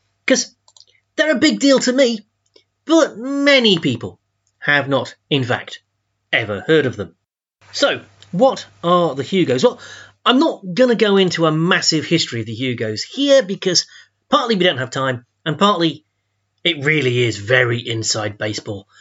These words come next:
and you don't really need to know the, the, the, all of the ins and outs. Basically, the Hugo Award is an annual literary award for the best science fiction or fantasy works and achievements of the previous year.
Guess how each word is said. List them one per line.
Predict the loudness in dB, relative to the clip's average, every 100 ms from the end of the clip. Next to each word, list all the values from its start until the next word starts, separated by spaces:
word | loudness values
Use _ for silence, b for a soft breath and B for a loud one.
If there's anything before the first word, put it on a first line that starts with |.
| b
and | -2
you | 2
don't | 0 -2 _ _
really | -8 0 4 6 6 4
need | 4 0 -2
to | -4
know | 0 0 0
the, | -4 -8 -10 -14
the, | -10 -8
the, | -8 -4
all | 4 4 4
of |
the | -2
ins | -4 -4 -2
and | -4 -6
outs. | -12 -20 B B B B B -2
Basically, | 0 0 -2 -8 -6
the |
Hugo | 2 4 4
Award | 2 0 -8 -10 _ _ _ _ 2
is | 4 4 2
an | -4
annual | 0 2 2 0 -2 -10
literary | -2 0 0 -2 -4 -6
award | -10 -16 -20 _ _ _ _ _
for | -4
the | -2
best | 0 0 -4 -10 _ _
science | 0 4 4 2
fiction | 0 0 -4
or | -6 -4
fantasy | -2 -2 -4 -4
works | 0 0 0 -10 -4
and | -2
achievements | -2 -6 -6 -8 -8
of | -6
the | -6
previous | -6 -6 -4 0
year. | 0 0